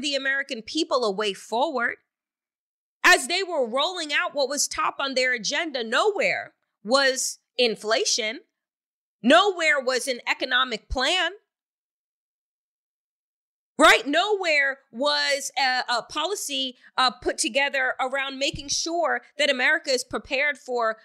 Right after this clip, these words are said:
a potential new pandemic. No, everything that Republicans offer is about taking something away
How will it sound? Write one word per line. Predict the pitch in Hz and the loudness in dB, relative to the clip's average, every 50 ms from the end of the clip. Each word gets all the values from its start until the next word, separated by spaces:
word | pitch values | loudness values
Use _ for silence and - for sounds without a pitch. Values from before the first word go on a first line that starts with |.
| - | -6
a | - 240 | -6 -6
potential | - - - - 311 294 285 320 - 285 233 | -4 -4 -6 -4 -2 -4 -2 0 -2 -2 -2
new | 214 202 214 254 302 359 403 403 392 _ _ _ _ _ _ _ _ _ _ _ _ _ _ _ | -2 -4 -6 -2 0 0 0 0 -2 _ _ _ _ _ _ _ _ _ _ _ _ _ _ _
pandemic. | - - 254 240 214 196 196 175 175 190 220 277 - _ _ _ _ _ _ _ _ _ _ _ _ _ _ _ _ _ _ _ _ _ _ _ _ _ _ _ _ _ _ _ _ _ | 2 4 4 4 2 0 -2 -2 -2 -4 -6 -8 -8 _ _ _ _ _ _ _ _ _ _ _ _ _ _ _ _ _ _ _ _ _ _ _ _ _ _ _ _ _ _ _ _ _
No, | 269 349 427 480 480 453 269 202 - - | 4 6 6 6 6 2 0 -2 -2 0
everything | 370 440 440 - - 440 453 440 - - 311 302 294 | 0 0 0 -4 -6 -4 -4 -2 -2 -4 -6 -4 -4
that | 254 277 - | -4 -4 -4
Republicans | 269 277 _ 330 320 302 339 330 - - - - - | -6 -8 _ -6 -6 -6 -6 -8 -8 -8 -8 -8 -4
offer | - 262 277 302 - 233 220 - - | -4 -2 -2 -4 -4 -4 -6 -4 -2
is | 262 285 233 | -4 -4 -2
about | 285 247 196 254 254 269 247 - - | -4 -4 -4 -4 -4 -4 -4 -6 -8
taking | - - 330 349 - 349 320 302 | -6 -6 -6 -6 -6 -10 -10 -8
something | - - - 285 285 277 - 262 247 247 | -8 -4 -4 -4 -6 -4 -8 -6 -2 -2
away | 233 214 180 202 226 233 220 185 131 80 76 _ | -2 0 0 0 0 2 0 0 -2 -4 -10 _